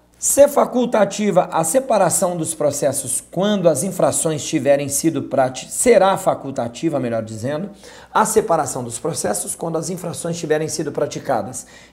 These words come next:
em circunstâncias de tempo ou de lugar diferentes, ou quando, pelo excessivo número de acusados e para não lhe prolongar a prisão provisória,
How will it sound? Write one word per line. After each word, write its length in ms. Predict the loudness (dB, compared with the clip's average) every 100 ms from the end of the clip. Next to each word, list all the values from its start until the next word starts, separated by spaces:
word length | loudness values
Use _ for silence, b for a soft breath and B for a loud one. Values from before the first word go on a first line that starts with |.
| -12
em 100 | -8
circunstâncias 800 | -6 -6 -6 -4 -2 -2 -2 -6
de 160 | -8
tempo 360 | -6 -6 -6 -6
ou 20 |
de 100 | -6
lugar 260 | -6 -6 -8
diferentes, 800 | -4 0 0 -2 -6 -12 -18 -20 2
ou 280 | 8 8 6
quando, 360 | -2 -2 -2 -4
pelo 260 | -4 -4
excessivo 520 | -4 -6 -6 -4 -2
número 420 | 0 0 0 0 0
de 80 |
acusados 640 | 0 -2 -4 0 0 -2 -8 B B
e 80 | 0
para 260 | 4 4
não 200 | 4 0
lhe 100 | -2
prolongar 540 | 0 2 2 2 2 2
a 40 |
prisão 300 | 0 -2 -4
provisória, 540 | -6 -4 0 0 0